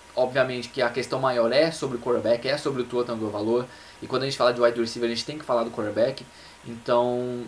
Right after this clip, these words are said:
é uma dupla de recebedores muito, muito dinâmica, muito rápida. Pode terminar a temporada sendo a melhor dupla de recebedores, é, de dois mil e vinte e dois. E, cara, ele tem tudo pra produzir.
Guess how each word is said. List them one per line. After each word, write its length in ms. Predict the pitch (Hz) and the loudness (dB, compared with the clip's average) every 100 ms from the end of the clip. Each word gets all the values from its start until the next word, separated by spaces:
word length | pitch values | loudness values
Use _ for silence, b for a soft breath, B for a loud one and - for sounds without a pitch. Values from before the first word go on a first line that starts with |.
| - | 0
é 60 | 165 | 2
uma 120 | 180 | 4
dupla 280 | 185 175 165 | 2 2 -2
de 840 | 156 156 151 143 131 123 120 117 | 0 0 0 -2 -4 -4 -6 -6
recebedores 580 | 131 147 135 131 123 117 | -6 -2 0 2 0 -2
muito, 260 | 135 156 160 143 117 - - - | -6 0 0 0 -2 -12 -20 -16
muito 160 | 131 135 | -12 -10
dinâmica, 540 | 123 110 135 165 170 | -6 -2 -2 -2 -4
muito 180 | 123 107 | -8 -6
rápida. 480 | 107 123 175 151 147 B B B - | 0 2 2 -2 -8 B B B -2
Pode 300 | 127 160 151 | 4 4 4
terminar 320 | 151 143 131 | -4 -4 -2
a 40 | 123 | -4
temporada 440 | 131 123 120 117 | -4 0 0 0
sendo 320 | 113 127 120 | -4 -6 -2
a 60 | 117 | 0
melhor 280 | 113 139 156 139 143 | 2 0 0 -6 -8
dupla 240 | 120 120 120 | -6 -2 -4
de 100 | 117 | -4
recebedores, 680 | 117 117 113 110 107 104 - B B B - | -6 -6 -4 -4 -4 -6 -14 B B B -12
é, 120 | 101 | -8
de 140 | 107 | -4
dois 160 | 160 165 | 0 0
mil 120 | 143 | -2
e 20 | |
vinte 160 | 135 - | -8 -6
e 20 | |
dois. 440 | 120 131 156 151 - B B B - | 0 4 4 2 -6 B B B -10
E, 420 | 165 170 175 170 - | -6 -4 -4 -4 2
cara, 160 | 185 | 4
ele 100 | 160 | 4
tem 140 | 160 226 | 0 -4
tudo 360 | - 170 202 | 4 4 4
pra 140 | - 254 | 0 -2
produzir. 480 | 370 - 403 247 | -2 -6 -6 -6